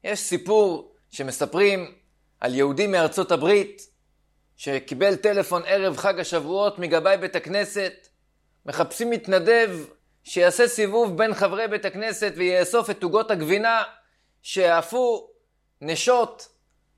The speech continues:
הקהילה לכבוד הלומדים שהולכים לעסוק בתורה כל הלילה, ליל חג השבועות, אחר כך להתפלל, לקבל את התורה.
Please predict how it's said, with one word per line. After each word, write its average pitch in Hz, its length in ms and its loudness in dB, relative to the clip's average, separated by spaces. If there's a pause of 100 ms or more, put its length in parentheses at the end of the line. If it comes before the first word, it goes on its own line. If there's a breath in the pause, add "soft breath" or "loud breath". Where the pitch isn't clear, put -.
(360)
הקהילה 208 600 2 (1000)
לכבוד 190 720 -2 (880)
הלומדים 175 840 -2 (360)
שהולכים 143 680 0
לעסוק 190 260 0
בתורה 175 400 0
כל 175 200 0
הלילה, 226 540 2 (360)
ליל 156 180 -4
חג 156 200 -6
השבועות, 202 800 -4 (260)
אחר 135 120 -12
כך 123 140 -14
להתפלל, 208 760 0 (220)
לקבל 139 280 -4
את 143 100 -4
התורה. 220 500 4